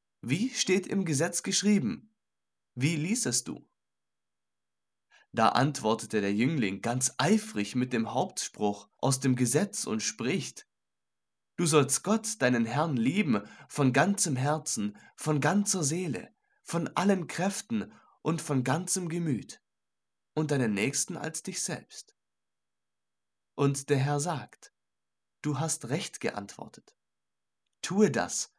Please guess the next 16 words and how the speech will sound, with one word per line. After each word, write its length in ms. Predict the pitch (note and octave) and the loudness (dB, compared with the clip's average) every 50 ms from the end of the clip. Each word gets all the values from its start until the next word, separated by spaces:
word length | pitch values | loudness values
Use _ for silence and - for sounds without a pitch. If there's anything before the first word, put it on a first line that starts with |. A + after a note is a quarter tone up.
| _ _ _ | _ _ _
so 240 | - - D3 C#3+ C3 | 0 4 4 6 6
wirst 200 | D#3 E3 - - | 4 2 2 0
du 80 | C3+ | 0
leben.“ 420 | B2 A#2+ C3 D#3 D3+ C3 - - _ _ _ _ _ _ _ _ _ _ _ _ _ _ _ _ _ _ _ _ _ _ _ _ _ _ | 0 2 0 -2 -2 -8 -12 -18 _ _ _ _ _ _ _ _ _ _ _ _ _ _ _ _ _ _ _ _ _ _ _ _ _ _
„Oh“, 360 | - F3 A3 F#3+ C3+ B2 - - _ _ _ _ _ _ | 10 12 12 12 12 8 -2 -14 _ _ _ _ _ _
spricht 440 | - - - C3+ C3 B2 - - - | -10 -10 -2 0 0 0 0 -4 -6
er, 320 | G2+ G2+ - - - _ _ _ _ _ _ _ _ _ _ _ _ _ _ _ | -6 -6 -6 -8 -16 _ _ _ _ _ _ _ _ _ _ _ _ _ _ _
„das 220 | D#3+ E3+ E3 - | 2 4 6 8
habe 200 | G3 F#3 F3+ F#3 | 8 8 8 8
ich 180 | F3 F3+ - - | 2 0 2 2
alles 300 | E3 F3+ F3+ F#3+ - - | 2 4 4 2 0 0
gehalten 640 | - F#3 F#3 D#3 C3 E3+ F3+ G#3 G#3+ G#3+ - C3+ C3+ | 0 0 0 0 0 2 2 2 2 2 0 -2 -2
von 260 | C3 - E3 F3 E3 | 0 -2 -2 -2 2
meiner 240 | D#3 D#3 D#3+ E3 D#3 | 2 2 2 4 2
Jugend 540 | C#3+ B2+ C3 D3+ F#3 G3 F#3 C#3+ - - - | 2 2 2 -2 -2 -2 -6 -8 -8 -10 -14
auf.“ 340 | - - _ _ - _ | -18 -18 _ _ -20 _